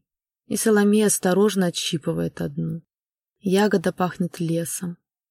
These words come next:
«Илья, зачем это все?» Слева от столика полукруг камина. Справа стрельчатое окно, в котором видны кусочек неба и огрызок луны. «Просто так»,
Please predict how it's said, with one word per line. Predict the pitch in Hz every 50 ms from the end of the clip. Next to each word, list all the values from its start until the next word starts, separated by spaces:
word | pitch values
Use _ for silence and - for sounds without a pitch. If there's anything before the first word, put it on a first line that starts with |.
| _ _ _ _ _ _ _ _
«Илья, | - 254 247 269 240 233 190 175
зачем | 175 214 220 - - 349 294 202
это | 165 - - 160
все?» | - - - - - 170 165 _ _ _ _ _ _ _ _ _ _ _ _ - -
Слева | - - 190 214 214 196 190 185
от | -
столика | - - - - 214 226 240 220 208 _ - - 175 170 _ _ _ _ _ _ _ _
полукруг | - 175 170 175 - - - 208 - _
камина. | - - 185 175 170 165 156 151 151 151 160 160 _ _ _ _ _ _ _ _ _ _ _ _
Справа | - - - - - 196 208 226 247 254 208 175
стрельчатое | - - - 175 202 214 208 - - 214 - - 202 202 196
окно, | - - - 170 160 156 151 160 165 - _ _ _ _ _ _ _ _ _ _ _
в | -
котором | 196 190 - 208 202 196 190 185
видны | 165 185 165 160 190 208 220
кусочек | - - 196 - - 196 - - 185 - - -
неба | 175 175 185 202 220 214 190 214 196 196 _ _ _ _ _ _ _
и | - 190 185
огрызок | 180 165 160 175 202 202 185 196 180 - 185
луны. | 180 180 175 170 165 160 156 156 151 _ _ _ _ _ _ _ _ _ _ _ _ _ _
«Просто | - - 285 269 - - 196
так», | - - - 165 170 - _ - _